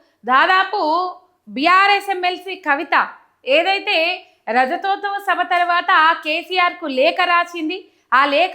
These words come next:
లీక్ అయింది అని చెప్పేసి, లీక్ అయింది, అమెరికా పోయొచ్చేలోపు లేఖ లీక్ అయింది అని చెప్పేసి, ఆ, ఎయిర్‌పోర్ట్‌లో కొన్ని అంశాలు మాట్లాడిండ్రు. కేసీఆర్ చుట్టూ దయ్యాలు ఉన్నారు, కోవట్టులు ఉన్నారు,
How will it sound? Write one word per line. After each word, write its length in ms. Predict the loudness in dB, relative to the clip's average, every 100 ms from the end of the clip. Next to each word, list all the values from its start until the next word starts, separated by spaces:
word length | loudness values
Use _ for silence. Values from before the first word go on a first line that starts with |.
| -2
లీక్ 400 | -2 -4 -4 0
అయింది 400 | 0 0 -4 -4
అని 160 | -2
చెప్పేసి, 760 | -4 -4 -6 -4 -4 -4 -6 -12 _ -12
లీక్ 320 | -2 -2 0
అయింది, 320 | 2 0 -2 -4
అమెరికా 580 | 0 2 2 0 2
పోయొచ్చేలోపు 800 | 2 2 2 2 0 0 0 0
లేఖ 240 | 0 2 2
లీక్ 300 | -2 -4 -4
అయింది 300 | -2 -2 -4
అని 180 | -4 -2
చెప్పేసి, 680 | -4 -4 -6 -4 -4 -6 -10 _ _ -2
ఆ, 640 | 2 4 4 4 2 0 0
ఎయిర్‌పోర్ట్‌లో 600 | 2 4 2 -4 -2 -4
కొన్ని 260 | -2 -2
అంశాలు 420 | -2 -2 0 0
మాట్లాడిండ్రు. 720 | 2 0 0 2 2 0 -8 -18 _ _ _ _ -4
కేసీఆర్ 480 | 0 0 0 -2 -2 -6
చుట్టూ 200 | -12 -4
దయ్యాలు 480 | -2 0 2 2 0
ఉన్నారు, 380 | -4 -4 -4 -8 _ _ _
కోవట్టులు 560 | 2 4 4 2 -2 -2
ఉన్నారు, 420 | 0 2 0 -4